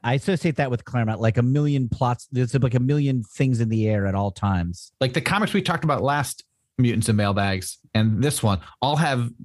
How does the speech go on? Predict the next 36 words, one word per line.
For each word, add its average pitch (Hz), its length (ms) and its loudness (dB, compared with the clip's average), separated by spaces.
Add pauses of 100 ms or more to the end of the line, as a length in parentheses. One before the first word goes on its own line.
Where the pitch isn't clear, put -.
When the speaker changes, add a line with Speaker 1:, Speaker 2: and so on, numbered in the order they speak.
(180)
Speaker 2:
Professor 123 380 0
X 120 120 -2
having 110 220 0
these, 101 140 0
like, 101 200 -2
nightmares 110 420 0
of 98 80 0
aliens. 101 560 -2 (100)
That 175 120 0
doesn't 160 300 0 (140)
happen. - 440 -6 (680)
Speaker 1:
Right, 135 180 4
that 131 120 2
is 123 80 2
just 135 160 2
Speaker 2:
And - 80 -8
Speaker 1:
teased 143 500 0 (160)
for, 123 180 2
like, 117 200 0
ten 135 220 -2
issues. - 680 -6
Speaker 2:
And 139 140 2
that's, 202 340 -2
so - 200 -2
this 175 220 -2
is, - 80 -4
like, 143 160 -2
six - 300 -4
or 220 40 -2
seven 156 280 0
issues 127 340 -2
where 110 140 0
that 113 160 0
has 131 180 0
not 117 160 0
happened. 127 380 -4